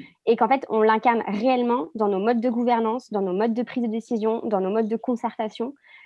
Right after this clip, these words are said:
Euh, on utilise des outils qui sont vraiment des outils de gouvernance partagée et en fait, on l'incarne totalement et avec plein d'associations. Donc, on est, on est plein d'associations à travailler ensemble et de milieux différents, c'est-à-dire qui travaillent les associations plutôt écolo, celles qui sont plutôt sur le côté social, mais aussi des syndicats étudiants.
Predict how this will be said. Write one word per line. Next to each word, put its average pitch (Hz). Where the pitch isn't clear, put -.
Euh, 196
on 214
utilise 220
des 226
outils 269
qui 226
sont 220
vraiment 208
des 247
outils 220
de 208
gouvernance 214
partagée 226
et 196
en 190
fait, 269
on 196
l'incarne 202
totalement 240
et 214
avec 185
plein 277
d'associations. 269
Donc, 202
on 190
est, 190
on 190
est 185
plein 254
d'associations 262
à 247
travailler 208
ensemble 262
et 196
de 190
milieux 220
différents, 220
c'est-à-dire 214
qui 202
travaillent 214
les 196
associations 208
plutôt 240
écolo, 233
celles 226
qui 226
sont 240
plutôt 247
sur 226
le 202
côté 190
social, 254
mais 226
aussi 208
des 196
syndicats 240
étudiants. 226